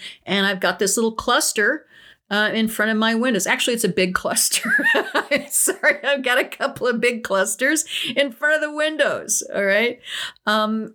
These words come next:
and also what I've done is I have these, uh, stools, little tables. So I have some plants on the floor and some plants on the little tables.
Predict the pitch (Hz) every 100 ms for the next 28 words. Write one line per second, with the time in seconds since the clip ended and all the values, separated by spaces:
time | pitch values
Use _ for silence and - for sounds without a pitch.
0 | - 247 254 320 - 320 262 240 226 190
1 | 185 185 196 208 190 185 185 185 180 180
2 | 165 160 - 151 95 - - - 202 202
3 | 202 202 - - 202 220 220 233 202 196
4 | 220 233 - - - - - 214 208 214
5 | 196 - - 202 214 220 208 208 196 190
6 | 185 - 175 180 277 349 - - - _
7 | - 180 180 190 - 135 175 165 180 185
8 | 170 185 190 226 233 262 349 339 - -
9 | -